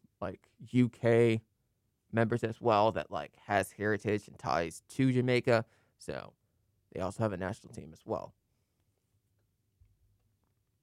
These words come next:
They do do football in Jamaica. Um, their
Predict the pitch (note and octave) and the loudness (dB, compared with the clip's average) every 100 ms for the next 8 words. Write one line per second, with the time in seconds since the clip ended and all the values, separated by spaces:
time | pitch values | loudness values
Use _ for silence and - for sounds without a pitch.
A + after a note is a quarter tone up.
0 | _ _ _ _ _ _ _ _ _ _ | _ _ _ _ _ _ _ _ _ _
1 | _ _ _ - C3+ F#3+ A#3+ A3+ G#3+ F#3+ | _ _ _ 2 6 8 6 6 8 8
2 | D3+ D3 G3 - _ B2 A#2+ A#2 G2 - | 10 8 6 -2 _ 0 0 0 0 4
3 | D3 D#3 - _ G1+ - _ _ _ _ | 2 2 -10 _ -20 -20 _ _ _ _
4 | _ _ _ _ _ _ B2+ C#3+ D3 | _ _ _ _ _ _ 10 12 10